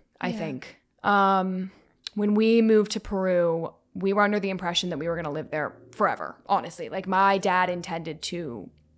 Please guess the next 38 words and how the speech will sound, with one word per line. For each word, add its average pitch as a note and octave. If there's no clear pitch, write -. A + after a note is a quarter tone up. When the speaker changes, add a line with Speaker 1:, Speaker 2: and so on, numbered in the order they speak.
Speaker 1:
die B2+
in -
Peru. A2
Speaker 2:
Mm-hmm. F3
Speaker 1:
Like, F3+
he G3
wanted F3+
that E3
to -
be E3+
his F3+
life F3
mission, E3
I -
guess, -
was G#3+
living -
there. -
And G#3+
we G3+
had F#3+
all F#3+
really F3
grown F3+
very F3
accustomed F#3+
to F#3
life F3+
there A3
and F#3
had F#3+
a F3
lot E3+
of E3+
really E3+
good D#3+
friends G3
and -